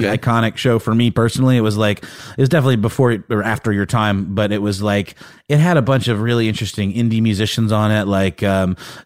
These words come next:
Speaker 2: Iggy Pop played a, a regular on it. Like, he was, uh, one of the characters' dads, and it was the first time I ever heard of who Iggy Pop was. And, uh, like, the dude from the Violent Femmes plays a substitute teacher. And there's a lot of great cameos, but,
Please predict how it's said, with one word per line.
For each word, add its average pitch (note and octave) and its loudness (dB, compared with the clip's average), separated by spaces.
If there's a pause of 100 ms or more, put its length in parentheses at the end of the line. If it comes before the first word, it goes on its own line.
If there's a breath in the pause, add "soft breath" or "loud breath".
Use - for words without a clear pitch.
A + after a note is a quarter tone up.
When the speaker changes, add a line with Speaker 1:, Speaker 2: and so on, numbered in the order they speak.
(100)
Speaker 2:
Iggy A#2+ 2
Pop A2 0
played G#2+ 2
a, G2 2
a F#2+ -2
regular G#2 2
on A2 0
it. G#2+ -2
Like, G2 -2
he G#2 -2
was, G2 -2
uh, F#2+ 0
one G2 -2
of F#2+ -4
the F#2+ -6
characters' F#2 -6
dads, C#3 2
and G2+ -2
it - -18
was G#2 -2
the F#2 -6
first G#2+ -4
time F#2+ 0
I F#2 0
ever F2+ -2
heard F#2 -2
of E2 -4
who F2+ -4
Iggy F2 -6
Pop B2 -2
was. G#2+ 0
And, F#2 -2
uh, F#2 0 (260 loud breath)
like, G2+ -2
the G#2+ -4
dude G2+ -2
from F#2 0
the F#2+ -2
Violent G2 -4
Femmes G#2 0
plays G2 -2
a F2+ -4
substitute - -6
teacher. G2+ -2
And G2+ 0
there's G#2 -2
a A2+ 0
lot C3 2
of G2 -2
great G2+ -4
cameos, F#2+ -2
but, G2+ -4